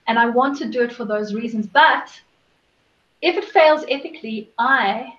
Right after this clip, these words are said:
am okay. I've always been okay, and I will always be okay. It's not me. This goal is not me. This goal is just an adventure that I've sucked out of my thumb. It's in the sucking of it out, out of our thumb, and then promptly forgetting that we sucked it out of our thumb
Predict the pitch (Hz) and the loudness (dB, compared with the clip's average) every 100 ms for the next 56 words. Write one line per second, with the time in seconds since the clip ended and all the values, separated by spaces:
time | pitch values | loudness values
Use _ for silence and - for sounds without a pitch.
0 | _ 214 202 202 - 208 - - _ _ | _ -12 -8 -10 -12 -18 -20 -20 _ _
1 | _ _ - 214 214 226 214 233 233 214 | _ _ -8 -6 -4 -6 -8 -8 -10 -12
2 | 202 - 202 196 196 208 226 202 220 - | -12 -12 -10 -8 -10 -12 -12 -10 -10 -12
3 | 202 - 208 214 - 233 302 262 247 277 | -16 -14 -12 -12 -8 -4 -4 -2 -2 -2
4 | 208 196 - _ _ _ _ - 254 - | -6 -8 -16 _ _ _ _ -10 -8 -2
5 | 311 359 - 240 240 240 220 220 247 294 | -2 -2 -4 -8 -6 -8 -6 -8 -8 -4
6 | 330 320 - 262 - 220 208 214 233 226 | -4 -4 -8 -8 -6 -8 -6 -8 -8 -8
7 | 196 202 - 208 - 196 196 196 208 175 | -6 -6 -10 -12 -10 -10 -10 -12 -14 -14
8 | _ _ _ - _ _ _ _ _ - | _ _ _ -20 _ _ _ _ _ -6
9 | 311 - 359 453 466 - 349 466 330 311 | -6 2 4 4 4 2 2 2 2 4
10 | 262 269 262 254 254 247 220 - 254 247 | 2 2 0 0 4 4 2 2 0 2
11 | 254 294 - 392 403 453 453 339 302 294 | 0 0 4 4 4 2 -2 -2 -2 -2
12 | 247 247 240 214 - 214 202 196 190 190 | -6 -6 -8 -10 -8 -8 -6 -10 -10 -12
13 | 233 277 | -10 -10